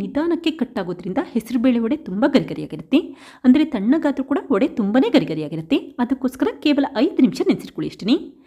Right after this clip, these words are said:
ಈಗ ನೆನೆಸಿರುವಂಥ ಹೆಸರು ಬೇಳೆನ ನೀರನ್ನ ಶೋಧಿಸಿಟ್ಕೊಂಡು ಒಂದು ಪ್ಲೇಟ್ಗೆ ಎತ್ತಿಟ್ಕೊಂಡಿದ್ದೀನಿ. ನಂತರ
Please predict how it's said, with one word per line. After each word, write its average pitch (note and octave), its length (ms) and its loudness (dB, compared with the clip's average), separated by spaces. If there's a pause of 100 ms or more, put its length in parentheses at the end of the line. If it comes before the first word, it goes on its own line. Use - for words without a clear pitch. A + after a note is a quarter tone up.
(360)
ಈಗ F3+ 100 0 (160)
ನೆನೆಸಿರುವಂಥ D4 560 4 (140)
ಹೆಸರು A#3+ 320 -2
ಬೇಳೆನ A3+ 260 2 (120)
ನೀರನ್ನ G3+ 300 0 (100)
ಶೋಧಿಸಿಟ್ಕೊಂಡು B3 640 -2 (160)
ಒಂದು G3+ 180 4
ಪ್ಲೇಟ್ಗೆ F#3 260 -2 (100)
ಎತ್ತಿಟ್ಕೊಂಡಿದ್ದೀನಿ. F3 600 -2 (720)
ನಂತರ F#3+ 200 -4